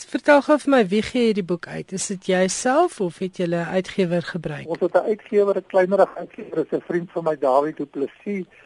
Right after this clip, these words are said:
Speaker 2: Hy het 'n uitgewery begin so 'n jaar of twee terug. Hy was al die jare 'n boekhandelaar, Priska Uitgewers.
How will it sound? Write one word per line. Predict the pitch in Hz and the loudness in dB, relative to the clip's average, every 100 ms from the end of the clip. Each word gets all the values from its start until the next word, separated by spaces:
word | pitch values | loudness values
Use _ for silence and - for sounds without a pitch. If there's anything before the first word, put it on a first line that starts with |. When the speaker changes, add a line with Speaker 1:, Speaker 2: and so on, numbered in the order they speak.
| - _ _ | -20 _ _
Speaker 2:
Hy | 117 | -10
het | - | -4
'n | 147 160 | -4 -2
uitgewery | 165 - 175 160 156 156 | -6 0 2 4 2 2
begin | - - 160 151 | 2 2 2 0
so | 143 | -4
'n | |
jaar | 135 131 147 | 0 2 2
of | - | 0
twee | - 160 156 | -6 -8 -6
terug. | 175 165 | 0 0
Hy | 131 | 0
was | 135 | -4
al | 196 | -4
die | 160 | -2
jare | 151 139 139 | 2 2 2
'n | - | -2
boekhandelaar, | 160 143 143 147 147 147 143 - _ _ _ _ | -2 0 0 -2 0 2 0 -6 _ _ _ _
Priska | - 185 - 151 | -4 -4 0 -2
Uitgewers. | 185 - - 185 185 185 - - | -2 -6 -2 0 2 0 -2 -20